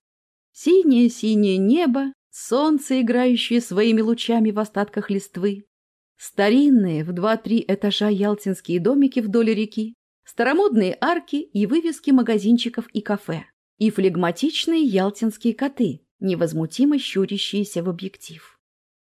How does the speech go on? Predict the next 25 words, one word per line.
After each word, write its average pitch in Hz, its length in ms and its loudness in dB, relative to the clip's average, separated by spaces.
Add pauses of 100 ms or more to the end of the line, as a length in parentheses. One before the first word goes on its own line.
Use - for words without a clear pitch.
Был 262 280 0
бы 254 120 4
я 269 140 4
японцем, 269 640 2
уже 196 260 -2
сложил 180 380 0
бы 190 120 0
хокку 233 420 -4
или 175 240 -2
танка 226 400 -2
о - 160 -8
том, 262 240 2
что 202 220 -2
жизнь 214 280 0
начинаешь 208 540 -2
по-настоящему 202 800 -2
ценить 202 480 -4
после 190 300 -4
того, 214 380 -4 (160)
как - 260 -6
едва 185 260 0
не 202 140 2
расстался 190 500 -4
с - 120 -20
ней. - 240 -20